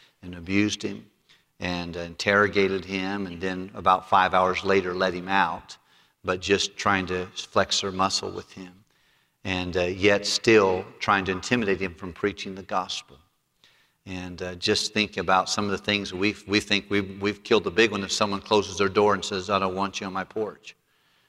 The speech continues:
You know, we think we've really, we've really hurt, we've, we've really suffered a lot if we have to,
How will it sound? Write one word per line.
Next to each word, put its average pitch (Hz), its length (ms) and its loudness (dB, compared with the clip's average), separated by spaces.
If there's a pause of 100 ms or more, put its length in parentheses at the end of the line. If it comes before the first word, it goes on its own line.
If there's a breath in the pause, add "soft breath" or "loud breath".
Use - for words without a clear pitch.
(160)
You 101 80 -12
know, 90 140 -8
we 92 120 -2
think - 220 -2
we've 95 200 0
really, 98 320 4 (320 loud breath)
we've 98 160 2
really 101 220 4
hurt, 107 360 2
we've, 101 220 2
we've 104 160 2
really 101 140 6
suffered 104 360 2
a 95 60 4
lot 95 360 6
if - 180 -6
we 98 80 0
have 98 240 -4
to, 92 240 -6